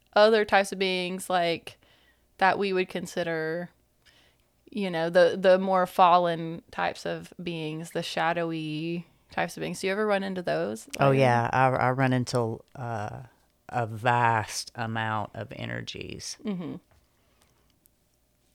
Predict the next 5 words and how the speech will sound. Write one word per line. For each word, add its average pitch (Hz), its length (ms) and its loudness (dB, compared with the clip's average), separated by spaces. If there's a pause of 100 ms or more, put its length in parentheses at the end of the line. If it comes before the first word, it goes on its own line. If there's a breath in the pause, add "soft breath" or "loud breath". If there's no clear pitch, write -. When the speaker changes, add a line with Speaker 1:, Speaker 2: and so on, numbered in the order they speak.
(140)
Speaker 2:
Uh, 117 640 2 (2000)
I 113 140 2
think 151 420 -2
that 131 500 2 (1500)
it's, - 460 -4